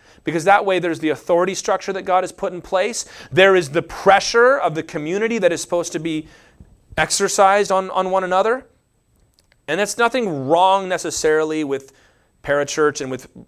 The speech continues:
traveling ministers that aren't tied to any denomination or church necessarily, but it's not God's ideal.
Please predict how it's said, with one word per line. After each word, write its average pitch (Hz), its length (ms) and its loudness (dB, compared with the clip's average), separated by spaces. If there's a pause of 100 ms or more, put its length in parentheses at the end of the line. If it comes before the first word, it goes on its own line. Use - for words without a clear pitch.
(180)
traveling 135 440 -2
ministers 131 340 -6
that 120 80 -6
aren't 135 160 -6
tied 123 260 -4
to 117 80 -4
any 127 120 -8
denomination 123 580 -10
or 120 80 -8
church 127 320 -10
necessarily, 156 760 -2 (160)
but 202 100 2
it's 214 100 2
not 254 220 0
God's 202 280 -2
ideal. 170 580 -6